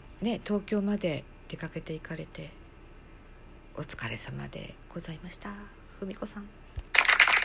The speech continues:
かっこよかったです。まあ、いつもかっこいいけど、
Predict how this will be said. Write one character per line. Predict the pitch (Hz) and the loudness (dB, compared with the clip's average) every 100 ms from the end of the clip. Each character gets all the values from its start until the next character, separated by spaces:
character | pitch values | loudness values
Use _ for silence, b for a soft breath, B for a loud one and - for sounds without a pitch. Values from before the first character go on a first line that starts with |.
| - - - - - - - - - - - - - - - - | 8 8 8 8 10 8 8 8 8 8 8 8 8 8 6 6
か | 175 | 6
っ | |
こ | - | 8
よ | 240 | 6
か | - | 6
っ | 269 | 4
た | 240 | 4
で | 233 254 | 4 2
す。 | - - - - - - - | 0 -10 -18 -18 -18 -16 -8
ま | 156 135 | -2 -2
あ、 | 135 | -2
い | 180 | -4
つ | 175 | -2
も | 180 | -2
か | 175 | -2
っ | - | 0
こ | 202 | 0
い | |
い | |
け | 208 | 2
ど、 | 180 165 | 0 -2